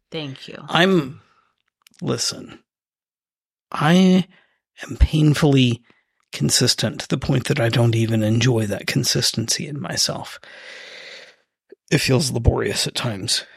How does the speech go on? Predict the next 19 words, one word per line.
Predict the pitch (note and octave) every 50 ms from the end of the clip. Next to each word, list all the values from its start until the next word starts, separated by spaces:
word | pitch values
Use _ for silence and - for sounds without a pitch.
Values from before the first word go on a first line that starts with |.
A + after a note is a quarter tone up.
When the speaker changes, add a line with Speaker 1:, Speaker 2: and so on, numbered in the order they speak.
| - _ _ _ -
Speaker 2:
This | E3 F3 F3+ D#3+
show | - - G3+ F#3
will | F3+ F3+ F3 -
continue. | - - B2+ G#2 - - - - - - - - - - _ _ _ _ _ _ _ _ _ _ _ _
Speaker 1:
That's | D4 C#4+ -
fine. | - - G#4 G#4 G4 C4+ F3+
Speaker 2:
No | D#3 D#3 E3
Speaker 1:
I'm | F3+
just | F#3 G3 G3
Speaker 2:
one | G3 G3+
Speaker 1:
trying | F#4 F#4 G4
to | - -
tell | - G4+ G#4+
people. | - - C#4 - - E3+
Speaker 2:
worry. | F3+ E3 D#3+ D3 C3+ B2 A2 F#2 - - _ _ _ _ _ _ _ _ _
No | E3+ G#3 B3 C4
one | C#4 C#4 C#4 C4+
worry. | C4+ C4+ C4 A#3+ A3+ G#3 F3+ D3 A#2 - - G3
Speaker 1:
Okay. | A#3+ - - D#4 D#4+ A#3+ D3 - D#3